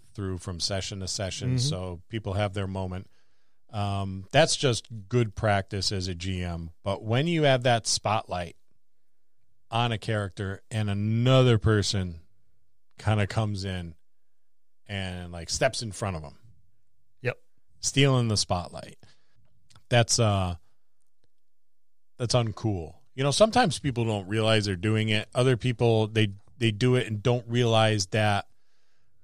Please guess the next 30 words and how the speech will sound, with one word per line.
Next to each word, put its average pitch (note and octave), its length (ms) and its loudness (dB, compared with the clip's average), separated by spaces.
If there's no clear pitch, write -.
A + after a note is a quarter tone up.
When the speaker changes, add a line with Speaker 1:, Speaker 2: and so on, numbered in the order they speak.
Speaker 1:
Oh, G#2 200 2
you G2 100 -4
know, G2 220 0
it G#2 160 -6
was G2 120 -4
kind G#2+ 200 -2
of F#2+ 60 -2
a F#2 40 -6
dick G2 260 -4
move. G2 300 -4
You G2+ 80 -2
know, G2+ 140 0
I - 20 0
was G2 160 -2
just G2 240 -4
I - 40 -6
was G#2 120 -4
just G#2 160 -4
having G2 280 -2
fun G2+ 360 -2
too. G2+ 440 -2
Speaker 2:
Yeah. A2 260 -4
Oh, B2+ 140 4
that, D3+ 300 2
well, C3+ 180 6
it B2+ 60 0
reminded D3+ 500 4
me C#3+ 180 4
of, C3+ 400 6
and A2+ 160 -2